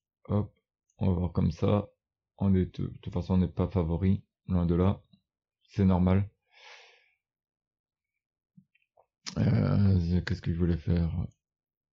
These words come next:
Donc, le rapport d'équipe, aucune analyse. Donc voilà, on a des, des très bons joueurs,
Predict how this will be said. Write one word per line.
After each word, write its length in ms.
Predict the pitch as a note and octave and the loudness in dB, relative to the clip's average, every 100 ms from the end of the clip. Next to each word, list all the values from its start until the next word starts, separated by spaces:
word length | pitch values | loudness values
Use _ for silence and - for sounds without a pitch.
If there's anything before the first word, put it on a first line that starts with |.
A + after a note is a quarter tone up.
| _ _ | _ _
Donc, 240 | F#2+ E2 F2 | -2 -2 -4
le 120 | E2+ | -4
rapport 300 | E2+ - F#2 | -4 -4 -4
d'équipe, 420 | F2+ - F#2 F2+ | -4 -6 -8 -8
aucune 400 | - F#2+ F#2+ F2+ | -8 -6 0 0
analyse. 540 | F2 F2 F2 F#2+ G2 G2+ - _ _ _ _ _ _ _ _ _ - | 2 0 2 0 0 -6 -14 _ _ _ _ _ _ _ _ _ -2
Donc 300 | - F2 E2 | 2 2 2
voilà, 360 | E2+ E2+ - _ _ _ _ | 2 2 0 _ _ _ _
on 120 | F2 | 0
a 100 | F2 | 2
des, 380 | E2 F#2+ F#2 F2 | 2 4 4 2
des 260 | D#2+ E2+ D#2+ | 0 0 -2
très 160 | - | 0
bons 220 | F#2+ F#2+ F#2+ | 2 4 4
joueurs, 340 | F#2 F#2 G2 | 4 2 0